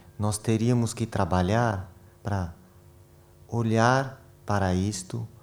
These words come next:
saber que nós avançamos, saber que sabemos um pouco, mas que temos muito mais a saber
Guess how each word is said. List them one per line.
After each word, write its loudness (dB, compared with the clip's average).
saber 2
que -2
nós 2
avançamos, -2
saber 2
que -4
sabemos 0
um 0
pouco, -4
mas 4
que -4
temos 2
muito 2
mais 2
a 0
saber -2